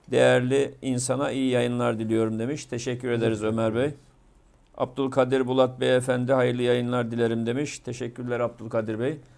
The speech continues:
Speaker 1: Evet, bu akşamki konuğumuz Ünye Yunus Emre Derneği Başkanı Yaşar Argan. Şimdi Yunus Emre ile ilgili gerçekten bizim özel bir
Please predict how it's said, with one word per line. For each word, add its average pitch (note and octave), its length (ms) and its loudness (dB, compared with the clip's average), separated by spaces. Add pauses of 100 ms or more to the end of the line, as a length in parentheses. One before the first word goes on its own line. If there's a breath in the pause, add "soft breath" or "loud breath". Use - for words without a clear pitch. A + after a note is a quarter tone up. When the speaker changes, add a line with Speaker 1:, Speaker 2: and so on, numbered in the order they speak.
(480 soft breath)
Speaker 1:
Evet, C#3+ 480 0
bu C#3 120 0
akşamki C#3 340 -2
konuğumuz C#3 760 -6 (300)
Ünye C#3+ 260 -2
Yunus C3+ 320 -4
Emre C3 300 0
Derneği B2 460 0
Başkanı B2 480 -2
Yaşar B2+ 380 -2
Argan. B2 520 2 (600 soft breath)
Şimdi C3 300 -4 (340)
Yunus C3+ 300 -2
Emre C3+ 280 2
ile C3 200 2
ilgili B2+ 600 -2 (140)
gerçekten C3 680 -2
bizim C3 220 -6 (120)
özel C3 420 2
bir A#2 260 2